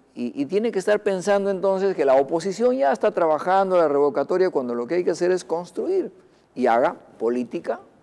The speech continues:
eh, responsable y espere el proceso siguiente. Eh, en el tema de la violencia, y esto sí es delicado, en realidad hemos encontrado,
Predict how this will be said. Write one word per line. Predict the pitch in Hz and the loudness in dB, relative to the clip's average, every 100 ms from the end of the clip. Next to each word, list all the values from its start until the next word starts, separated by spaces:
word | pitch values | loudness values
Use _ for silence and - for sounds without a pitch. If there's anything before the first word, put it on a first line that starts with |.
| _ _ _ - | _ _ _ -14
eh, | 113 | -12
responsable | - 110 160 170 196 147 165 214 - - _ _ _ | -10 -8 -4 0 4 6 4 0 -6 -20 _ _ _
y | 95 101 | -8 -8
espere | - 135 131 151 - | 0 2 2 0 -2
el | 101 | -4
proceso | 107 104 123 - 147 - | -6 -4 -4 -2 -4 -4
siguiente. | - 226 302 240 202 90 - _ - - - - - - - | -6 0 2 2 -2 -10 -12 _ -20 -20 -20 -20 -20 -20 -2
Eh, | 160 165 160 156 151 151 - - - _ _ - | 4 6 8 8 6 4 0 -10 -20 _ _ -6
en | 175 180 | -2 0
el | 180 | 0
tema | 269 311 269 | -2 0 4
de | 170 | 6
la | 135 | 4
violencia, | 131 131 135 143 - 185 | 4 4 2 -2 -4 -2
y | 170 | 2
esto | 208 - | 2 2
sí | 202 175 165 | -2 2 2
es | 156 | 2
delicado, | 135 117 104 92 92 123 175 _ _ _ _ - | 0 -2 0 0 0 -2 -10 _ _ _ _ -8
en | 139 143 | -4 2
realidad | 214 220 160 151 175 | 4 6 8 6 4
hemos | 143 160 160 | -2 -6 -6
encontrado, | 147 127 117 147 147 147 151 147 | -8 -6 -2 4 6 6 2 -6